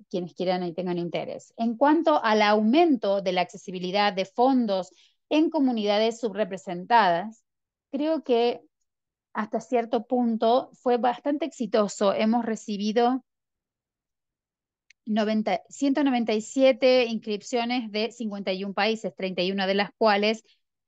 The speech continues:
venían de economías de medianos y bajos ingresos. Creo que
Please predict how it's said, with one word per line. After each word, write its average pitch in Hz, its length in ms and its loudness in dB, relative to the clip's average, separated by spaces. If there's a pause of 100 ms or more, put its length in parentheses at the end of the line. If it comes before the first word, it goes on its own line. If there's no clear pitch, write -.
venían 254 640 4
de 226 260 0
economías 220 600 -4
de 226 80 -4
medianos 190 440 -4
y 208 60 -10
bajos 175 340 -6
ingresos. 202 680 0 (180)
Creo 196 320 -6
que 202 340 -4